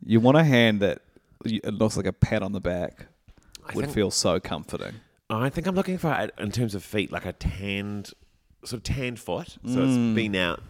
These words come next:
Speaker 2: It, it hasn't been sort of preserved in a dock or something.
Speaker 1: Yeah.
Speaker 2: And it wants to not be, like, hairy, hairy, but, like, a
Speaker 1: Yeah,
Speaker 2: bit of hair on
Speaker 1: a
Speaker 2: it.
Speaker 1: little bit, a dusting.
Speaker 2: It looks like it could walk on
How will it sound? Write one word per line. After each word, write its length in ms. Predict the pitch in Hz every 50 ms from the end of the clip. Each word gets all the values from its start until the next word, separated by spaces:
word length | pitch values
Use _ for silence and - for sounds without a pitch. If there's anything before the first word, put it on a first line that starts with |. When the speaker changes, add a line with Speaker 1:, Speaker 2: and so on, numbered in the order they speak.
| -
Speaker 2:
It, 120 | - - - -
it 120 | - 92
hasn't 240 | 98 110 - 104 82
been 100 | 101 90
sort 160 | - 95 87
of 160 | 82 76 - - _ _ _ _ _ _ _ _
preserved 640 | - 113 107 95 73 73 90 90 87 87 87 85 82
in 140 | - 76 85
a 80 | 85 76
dock 420 | - 87 71 - - - - - -
or 100 | - 67
something. 540 | - - - - - - 64 71 101 135 - -
Speaker 1:
Yeah. 360 | 104 113 113 113 113 107 101
Speaker 2:
And 160 | 104 120 117 113
it 160 | 110 - -
wants 360 | 135 127 131 127 - - -
to 140 | - 139 131
not 240 | 127 123 123 104 -
be, 100 | 127 123
like, 460 | 120 113 101 98 87 - - - - - - - - - - - - 76 80 92
hairy, 420 | 101 113 117 113 101 90 85 85 78
hairy, 400 | 87 78 69 67 65 55 52 53
but, 180 | 65 95 110
like, 140 | 110 107 104
a 40 | 101
Speaker 1:
Yeah, 120 | 98 98
Speaker 2:
bit 120 | 92 - 131
of 60 | 120
hair 220 | 110 98 87 80
on 80 | 80 -
Speaker 1:
a 60 | 113
Speaker 2:
it. 80 | 117 117
Speaker 1:
little 240 | 120 110 110 107 104
bit, 160 | - 92 -
a 80 | - 117
dusting. 600 | 107 101 - - - - - 85 80 80 92 110
Speaker 2:
It 80 | 120 123
looks 260 | 120 127 120 - 120
like 120 | 131 120
it 100 | 127 -
could 240 | - 117 101 90 92
walk 400 | 95 107 110 110 110 - - - -
on 560 | - 98 95 95 90 90 87 87 90 87 -